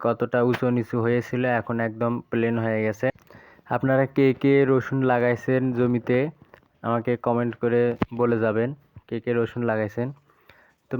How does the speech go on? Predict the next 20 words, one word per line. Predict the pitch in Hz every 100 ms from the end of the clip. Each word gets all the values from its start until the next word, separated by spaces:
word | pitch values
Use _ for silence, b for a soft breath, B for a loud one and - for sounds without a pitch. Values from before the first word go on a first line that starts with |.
| 131
মাটি | 135 135 135 135 - - _ -
সমান | - 135 127 123
করা | 127 123
শেষ, | - 127 139 - - 120
এখন | 127 127 123 - _ _ _
কাপ | - 131 -
তুলে | 131 123 131
নিচ্ছিলাম, | 120 - 123 127 160 b b b b b b _ _ 120
যে | 120 120
রসুন | 120 131 123
লাগাবো | 117 117 113 123 127
তার | 117 113
জন্য | 120 120 120
ছোট | - 120 117
ছোট | 120 120
করে | 117 117
কাপ | 117 117 -
তুলে | 113 117
নিচ্ছিলাম। | 117 - 113 117 139 - _ _ _ _ _ - _ _ _ _ _ _ _ _ _ _
অনেকে | 120 120